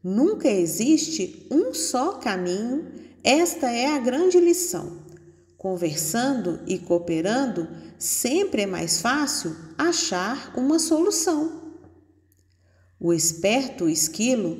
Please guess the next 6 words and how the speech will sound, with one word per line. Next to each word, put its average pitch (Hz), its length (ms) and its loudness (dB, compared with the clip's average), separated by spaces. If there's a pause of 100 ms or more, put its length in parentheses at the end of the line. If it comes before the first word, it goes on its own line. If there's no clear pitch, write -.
(240)
tinha 415 320 4
mesmo 277 460 4
descoberto 226 760 -2
o 269 40 0
grande 349 400 0
segredo. 165 680 0